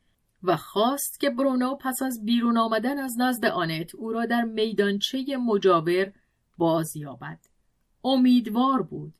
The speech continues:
و در همان حال می‌ترسید که در پایان دیدار، وقتی که آنت برونو را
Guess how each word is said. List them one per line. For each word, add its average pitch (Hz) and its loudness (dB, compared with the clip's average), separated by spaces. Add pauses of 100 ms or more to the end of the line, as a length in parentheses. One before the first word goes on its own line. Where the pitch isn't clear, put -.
(120)
و 151 -2
در 156 -4
همان 175 -2
حال 156 -4
می‌ترسید 170 -2 (340)
که 311 0
در 302 6
پایان 294 0
دیدار، 180 2
وقتی 196 -2
که 247 -2
آنت 233 -2
برونو 247 0
را 240 4